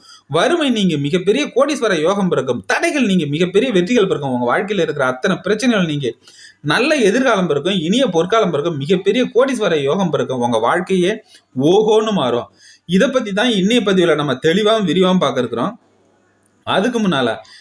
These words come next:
நீங்க நம்ம சேனலை சப்ஸ்கிரைப் பண்ணலனா மறக்காம சப்ஸ்கிரைப் பண்ணிக்கோங்க. பக்கத்துல ஒரு பெல் சிம்பல் வரும், அதையும் கிளிக் பண்ணிட்டு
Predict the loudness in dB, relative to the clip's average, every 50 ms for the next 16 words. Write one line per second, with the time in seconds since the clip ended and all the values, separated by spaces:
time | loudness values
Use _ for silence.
0 | -20 _ -2 0 0 2 2 2 0 0 0 -2 -2 -2 -2 -2 0 2 2 2
1 | 2 0 0 -2 -2 -2 -2 -2 0 0 0 -2 0 -2 -2 -2 0 0 0 0
2 | 0 0 0 0 0 0 -2 -2 -2 -2 -2 0 0 -2 -2 -2 -2 -2 -2 -2
3 | -4 -4 -4 -4 -4 -2 -2 -2 -2 0 0 0 -2 -2 0 0 -2 -2 -2 -2
4 | -2 -2 0 0 -2 -2 -2 -2 -2 0 0 0 0 0 0 -2 -4 -4 -4 -4
5 | -4 -2 0 0 0 0